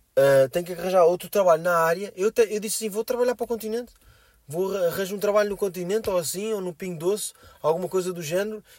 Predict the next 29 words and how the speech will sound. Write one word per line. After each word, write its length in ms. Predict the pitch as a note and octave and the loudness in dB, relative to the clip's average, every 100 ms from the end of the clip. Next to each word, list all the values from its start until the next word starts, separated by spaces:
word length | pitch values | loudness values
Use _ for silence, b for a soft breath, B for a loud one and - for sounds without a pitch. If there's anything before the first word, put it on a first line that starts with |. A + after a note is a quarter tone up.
| _ | _
e 240 | F#3+ G3 | -12 -4
eu 160 | G#3 G3 | -2 0
dou 180 | G3 G#3 | 0 -2
o 40 | |
dinheiro 260 | F3+ G3 G3 | -2 -2 0
cá 120 | G3+ | -2
em 60 | |
casa 340 | F3+ F#3+ F#3+ G3 | 0 0 -2 -8
que 80 | - | -8
for 120 | F#3+ | -8
preciso, 460 | - - F#3 G3+ - b b b | -6 -8 -8 -12 -18 b b b
mas 260 | D#3 F#3 F3+ | -6 -6 -4
eu 80 | G3+ | -4
não 120 | G#3+ | -2
quero 180 | G#3 G3+ | -2 -2
estudar 220 | - G#3 | -2 -2
mais, 340 | G3+ F#3 B2+ _ | -2 -4 -8 _
não, 220 | C#3 D#3+ | -14 -12
não 140 | E3 E3+ | -10 -8
quero, 240 | F#3 F#3+ | -4 -4
pá, 200 | - A2+ | -4 -8
não, 380 | A2+ C#3+ D3 D3+ | -8 -8 -8 -10
eu 100 | D#3+ | -10
prefiro 400 | - - G3+ G3+ | -8 -6 -6 -6
ir, 240 | G3+ F3+ B B B | -8 -10 B B B
prefiro 280 | - - G#3 | -6 -4 -2
estar 220 | - G3 | 2 2
em 100 | F#3+ | 2
casa 540 | D3+ D#3+ D#3+ D#3+ F#3 | 2 2 2 0 -8